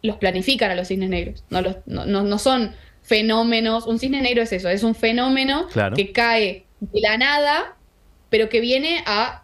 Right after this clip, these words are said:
Speaker 1: disruptir o a cambiar el momento que se está viviendo. Bueno, deportivamente en mi caso fue un poco así, porque nadie esperaba que una chica de quince años clasifique un juego olímpico.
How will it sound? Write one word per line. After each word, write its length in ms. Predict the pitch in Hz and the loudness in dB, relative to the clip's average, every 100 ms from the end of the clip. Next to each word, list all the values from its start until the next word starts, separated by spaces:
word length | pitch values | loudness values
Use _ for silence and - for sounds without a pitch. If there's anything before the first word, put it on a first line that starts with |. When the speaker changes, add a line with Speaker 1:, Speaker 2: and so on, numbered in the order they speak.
| _ | _
Speaker 1:
disruptir 760 | 208 226 233 233 - 269 269 294 | -2 0 0 -2 -2 0 2 2
o 60 | |
a 120 | 214 | 0
cambiar 680 | 214 208 226 247 254 277 349 - | 0 0 2 2 2 0 -2 -2
el 160 | 214 | -2
momento 320 | 196 202 226 | 0 0 0
que 60 | 214 | 0
se 80 | 190 | -6
está 340 | - - 196 | -10 -6 -2
viviendo. 420 | 190 185 175 - - | 0 0 -2 -6 -6
Bueno, 180 | 185 185 | -4 0
deportivamente 720 | 190 220 220 285 294 302 302 | 0 0 0 0 0 0 0
en 80 | 262 | 0
mi 100 | 247 | 0
caso 220 | 247 269 | -2 0
fue 100 | 247 | -2
un 60 | |
poco 220 | 226 202 202 | -2 -4 -4
así, 160 | 247 | -2
porque 200 | 208 208 | -2 0
nadie 200 | 254 294 | 0 0
esperaba 360 | 202 190 190 185 | 0 0 0 -2
que 60 | 190 | -2
una 160 | 180 | -2
chica 260 | 202 208 190 | -2 0 0
de 180 | 185 185 | 0 0
quince 360 | 226 220 240 | -2 0 0
años 260 | 214 240 254 | 0 -2 -2
clasifique 340 | 196 190 196 202 | -2 -2 -2 -2
un 80 | 202 | -2
juego 180 | - 190 | 0 0
olímpico. 360 | 190 180 - | 0 -4 -8